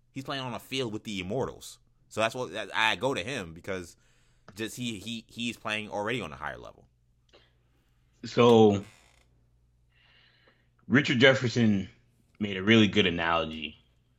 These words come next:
Speaker 2: when talking about, uh, this was actually, um, I forget where I heard him say this. It was, it was this week, though. I mean, it may have been on T V. If not T V, it may have been on, on his social media. But he made a, he made a really,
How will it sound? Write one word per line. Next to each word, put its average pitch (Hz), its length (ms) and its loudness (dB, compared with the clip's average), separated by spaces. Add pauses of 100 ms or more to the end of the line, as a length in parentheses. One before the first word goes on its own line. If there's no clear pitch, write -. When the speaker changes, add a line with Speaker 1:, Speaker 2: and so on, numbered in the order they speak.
(120)
Speaker 2:
when 82 180 -10
talking 87 320 -2
about, 78 420 -2 (400)
uh, 76 320 -4
this 98 180 -4
was 82 120 -4
actually, 78 500 0 (240)
um, 67 540 -6 (2000)
I - 40 -16
forget 90 280 0
where 78 180 0
I 80 40 0
heard 80 160 -2
him 69 100 -6
say - 240 -8
this. 76 120 -14 (180)
It - 40 -6
was, 78 220 -2
it 76 40 2
was 90 180 4
this 80 180 0
week, - 240 -4
though. - 240 -4 (160)
I 71 60 0
mean, 73 100 2
it 78 60 2
may 87 140 6
have 80 80 4
been 78 100 2
on 73 100 0
T 80 160 -2
V. 82 260 -4 (140)
If 78 100 -12
not 95 180 4
T 85 140 2
V, 80 140 2
it 78 60 2
may 76 140 0
have 71 100 -2
been 73 80 0
on, 69 240 -4 (260)
on - 140 -6
his - 280 -12 (320)
social - 260 -8
media. 62 360 -2
But - 240 -8 (600)
he - 180 0
made 92 240 8
a, 80 320 4
he - 160 -6
made 107 160 8
a 92 60 0
really, 92 540 2